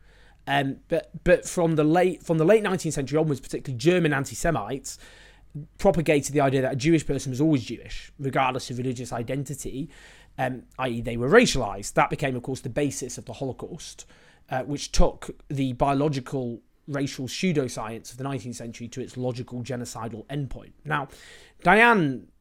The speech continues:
notably listed historical examples, but notably not this one, in which Jews were racialized.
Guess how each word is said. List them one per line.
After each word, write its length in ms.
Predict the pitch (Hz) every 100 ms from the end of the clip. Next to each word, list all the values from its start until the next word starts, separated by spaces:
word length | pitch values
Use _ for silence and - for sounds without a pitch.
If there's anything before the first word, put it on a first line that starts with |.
| -
notably 540 | 160 170 175 135 131
listed 560 | 131 160 - 143 120 117 - - _ _ _ _
historical 500 | - 147 - 139 -
examples, 720 | 131 135 185 170 - - 147 -
but 220 | - 143
notably 440 | 147 143 - 127
not 200 | 131 104
this 240 | 143 139 113
one, 180 | 82
in 80 | 123
which 220 | 127 -
Jews 260 | - 123 113
were 60 | 117
racialized. 720 | 143 135 110 90 - -